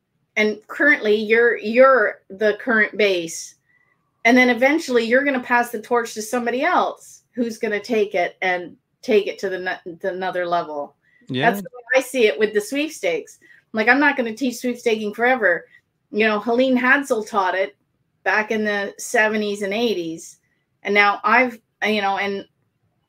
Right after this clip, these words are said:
Speaker 1: in the two thousands, I started teaching it, and I've picked up her torch, and then eventually I'll pass it on to somebody else.
Speaker 2: Yeah, I, I love that attitude. And, and my attitude is, like,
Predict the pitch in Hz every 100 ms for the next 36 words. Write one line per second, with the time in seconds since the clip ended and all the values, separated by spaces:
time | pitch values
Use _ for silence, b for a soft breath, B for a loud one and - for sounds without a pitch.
0 | _ 285 285 226 233 233 254 262 208 208
1 | 240 247 214 190 175 202 190 180 180 190
2 | 196 190 - 214 214 - 254 254 226 180
3 | 180 196 208 214 240 269 247 208 202 233
4 | - 226 226 226 226 214 220 226 214 208
5 | 233 196 160 - - _ _ _ _ _
6 | _ - 127 143 123 _ 143 156 151 170
7 | 190 151 135 151 - 123 147 147 160 208
8 | - 147 139